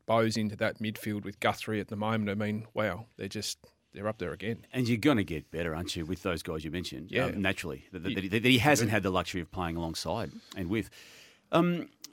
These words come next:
Speaker 2: Sauce, when you, when you work this through, and you, and you've been big on, and other people have now embraced your theory that the smoothing out of Bowes' contract will be at play. And, and we raise that because Matty Rendell on the late trade revealed that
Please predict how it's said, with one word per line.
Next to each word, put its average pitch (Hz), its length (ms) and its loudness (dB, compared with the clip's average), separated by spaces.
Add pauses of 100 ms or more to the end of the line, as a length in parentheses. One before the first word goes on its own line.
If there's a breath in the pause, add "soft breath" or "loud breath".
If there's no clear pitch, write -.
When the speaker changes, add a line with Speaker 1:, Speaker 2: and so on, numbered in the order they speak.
Speaker 2:
Sauce, - 380 2
when 262 160 2
you, 277 200 4
when 226 140 2
you 190 560 0
work 151 340 10
this 135 260 4
through, 123 180 6
and 113 100 8
you, 143 60 4
and 147 100 6
you've 180 140 6
been 185 160 6
big 123 240 6
on, 107 220 8
and 120 100 6
other 117 140 2
people 113 260 2
have 101 80 2
now 104 100 2
embraced 98 380 2
your 101 140 2
theory 95 360 2
that 98 220 2
the 107 80 2
smoothing 117 580 6
out 98 120 4
of 85 120 -2
Bowes' 92 440 2
contract 92 400 -2
will 98 100 4
be 92 160 4
at - 80 -4
play. 71 380 -4
And, 104 160 4
and 117 260 2
we 123 80 4
raise 139 280 6
that 107 140 2
because 110 280 -2
Matty 143 180 4
Rendell 139 400 4
on 92 80 2
the 98 80 2
late 101 220 2
trade 101 320 0
revealed 101 460 4
that 101 140 6